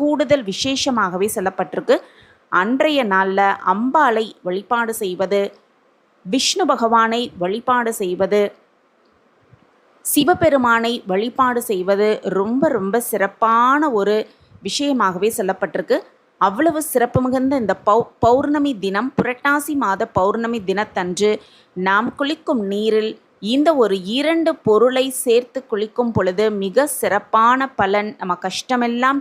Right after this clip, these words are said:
தீர்ந்து கேட்டது கேட்டபடியே கிடைப்பதற்கான வாய்ப்பு கிடைக்கும் அப்படிங்கிறது தான் உண்மை. அப்படி இந்த புரட்டாசி மாத பௌர்ணமி தினத்தன்று எந்த இரண்டு பொருளை போட்டு குளிக்கணும் அப்படிங்கிறதை இப்ப நம்ம ஒவ்வொன்றா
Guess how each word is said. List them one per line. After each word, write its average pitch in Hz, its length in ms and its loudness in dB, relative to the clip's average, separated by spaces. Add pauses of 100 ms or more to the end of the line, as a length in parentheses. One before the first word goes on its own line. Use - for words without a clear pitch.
(100)
தீர்ந்து 214 360 0 (580)
கேட்டது 247 520 2 (240)
கேட்டபடியே 233 760 0 (120)
கிடைப்பதற்கான 208 840 0
வாய்ப்பு 214 460 2
கிடைக்கும் 196 400 -4
அப்படிங்கிறது 180 500 -6
தான் 202 200 0
உண்மை. 190 200 0 (520)
அப்படி 254 440 0 (400)
இந்த 285 280 0 (120)
புரட்டாசி 285 560 0 (100)
மாத 208 220 2 (120)
பௌர்ணமி 240 480 2
தினத்தன்று 202 580 0 (220)
எந்த 269 160 0 (200)
இரண்டு 269 260 0 (120)
பொருளை 269 460 2 (280)
போட்டு 247 360 2 (120)
குளிக்கணும் 220 580 -2
அப்படிங்கிறதை 196 560 -4
இப்ப 180 160 -6
நம்ம 185 180 0
ஒவ்வொன்றா 196 280 0